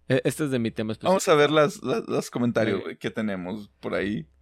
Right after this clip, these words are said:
Speaker 1: Ah, bueno, sí, cierto, antes de pasarnos. Bueno.
Speaker 2: Ah.
Speaker 1: Dice Forastero, "A lo mejor quería un poliamor.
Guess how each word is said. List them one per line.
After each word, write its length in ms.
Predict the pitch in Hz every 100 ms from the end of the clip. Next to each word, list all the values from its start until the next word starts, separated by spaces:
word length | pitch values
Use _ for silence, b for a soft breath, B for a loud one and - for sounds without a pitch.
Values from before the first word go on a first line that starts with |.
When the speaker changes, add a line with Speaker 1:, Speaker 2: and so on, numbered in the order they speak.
| -
Speaker 1:
Ah, 200 | 139 139
bueno, 260 | 131 127 123
sí, 180 | - 147
cierto, 260 | 123 120 127
antes 140 | 135
de 60 | 139
pasarnos. 560 | 113 104 113 113 107 -
Bueno. 400 | 120 123 113 110 - b b b b b b
Speaker 2:
Ah. 160 | 151
Speaker 1:
Dice 280 | 151 151 175
Forastero, 720 | 139 151 143 180 185 175 143 -
"A 140 | 151
lo 100 | 156
mejor 280 | 160 147 185
quería 200 | 190 190
un 60 | 185
poliamor. 720 | 185 175 165 185 220 214 208